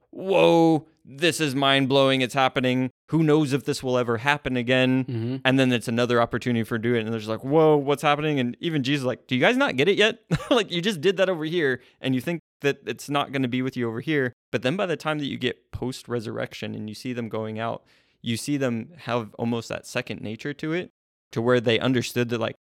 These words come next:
Speaker 1: "No, no, no, this is part of what life is now."
Speaker 2: Mm-hmm.
Speaker 1: I still think that they gave praise. I still think that they were just blown away by the,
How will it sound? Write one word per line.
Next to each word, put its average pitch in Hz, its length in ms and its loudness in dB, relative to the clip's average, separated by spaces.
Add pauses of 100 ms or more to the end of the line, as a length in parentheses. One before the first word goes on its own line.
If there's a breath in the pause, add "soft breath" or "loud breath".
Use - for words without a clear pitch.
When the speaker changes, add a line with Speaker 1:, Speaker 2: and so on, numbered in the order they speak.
(160)
Speaker 1:
"No, 113 180 2
no, 165 100 4
no, 143 180 2
this 110 300 -4
is 220 140 -2 (240)
part - 420 -2
of 107 240 -6
what 113 260 -2
life 110 360 -6 (120)
is 120 300 -2
now." - 460 -12
Speaker 2:
Mm-hmm. 131 320 -2 (1120)
Speaker 1:
I 117 80 2
still 139 320 -2
think 143 220 -4
that 120 120 -8
they 113 140 -4
gave 110 480 -6 (480)
praise. 120 580 -6 (160)
I 123 80 -4
still 120 220 -6
think 117 180 -8
that 107 140 -14
they 110 100 -4
were 110 140 -10
just - 240 -12 (260)
blown 120 380 2
away 107 480 -4
by 110 220 -4
the, 101 140 -12